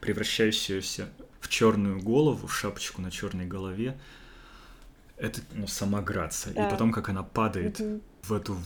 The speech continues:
Speaker 1: воду с брызгами.
Speaker 2: Да, ни одного лич-, лишнего движения, все настолько выверено.
Speaker 1: Мгм.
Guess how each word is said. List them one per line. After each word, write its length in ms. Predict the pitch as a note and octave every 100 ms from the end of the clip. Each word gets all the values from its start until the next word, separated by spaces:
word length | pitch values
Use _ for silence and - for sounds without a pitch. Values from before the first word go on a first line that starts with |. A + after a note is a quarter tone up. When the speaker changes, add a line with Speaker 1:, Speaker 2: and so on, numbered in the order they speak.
| F2+ G2
Speaker 1:
воду 280 | B2+ D3+ B2
с 100 | G#2+
брызгами. 680 | A#2 A2 G2+ - F2+ F2+ - - -
Speaker 2:
Да, 140 | A3 A3
ни 120 | A#3
одного 300 | A3+ B3+ E4
лич-, 260 | D#4+ - -
лишнего 540 | C4 C#4+ C#4+ C4+ C4
движения, 580 | A#3+ C4 B3+ A#3+ G#3 G3
все 300 | - - C#4
настолько 540 | C4+ B3+ - C4+ C4+
выверено. 580 | A#3 C4+ A#3+ A#3 G#3+ G3 G#3
Speaker 1:
Мгм. 380 | A#2 B2 C3